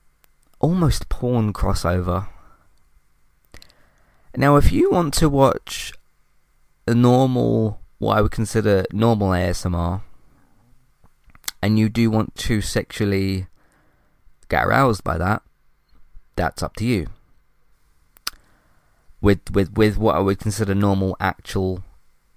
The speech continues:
A S M R. That, that's up to you. If you, if you wanna watch it to do that, that's, that's your preference. But I almost feel like certain people out there have caught on to the,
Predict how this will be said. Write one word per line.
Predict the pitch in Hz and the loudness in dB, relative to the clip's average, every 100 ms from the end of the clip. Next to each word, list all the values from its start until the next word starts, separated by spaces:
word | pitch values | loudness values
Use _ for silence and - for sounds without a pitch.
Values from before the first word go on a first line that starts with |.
| _ _ - | _ _ -2
A | |
S | 98 92 92 | 0 0 -2
M | 90 | -2
R. | 85 - - - - - - - _ _ - - _ _ _ - - | -4 -6 -12 -14 -16 -16 -18 -20 _ _ -20 -20 _ _ _ -16 -8
That, | 82 - | -6 -6
that's | 82 80 | -6 -6
up | - - | -6 -4
to | 131 | 0
you. | 143 | 0
If | - | -2
you, | 101 | -4
if | - | -2
you | 107 | -2
wanna | 98 | 0
watch | 95 98 - | 0 -2 -4
it | - | -8
to | 95 | -4
do | 98 123 | 0 0
that, | 123 117 | 2 0
that's, | 101 - - | -2 -4 -6
that's | 90 98 | -6 -4
your | 101 | -2
preference. | - 90 - 92 - - - - _ - - - - - - _ - - - - | 0 0 -2 -8 -10 -16 -18 -20 _ -20 -20 -20 -20 -20 -20 _ -20 -20 2 6
But | - | 6
I | 156 | 4
almost | 220 233 - - | 4 2 2 -2
feel | - 135 139 110 87 | 0 0 4 4 2
like | 90 85 | -2 -4
certain | - 127 127 139 | 0 2 4 8
people | - 113 104 | 8 10 6
out | 95 95 - | 6 2 -2
there | 78 85 98 - - - - - - - - - - - - _ _ _ _ _ - | -2 -2 -2 -4 -10 -16 -20 -20 -20 -20 -20 -20 -20 -20 -20 _ _ _ _ _ 0
have | 113 107 98 - | 4 4 2 4
caught | - 104 - | 6 6 6
on | 110 117 113 | 4 4 2
to | 104 - 104 | 0 0 0
the, | 95 98 98 95 95 92 | 0 -2 0 0 -2 -4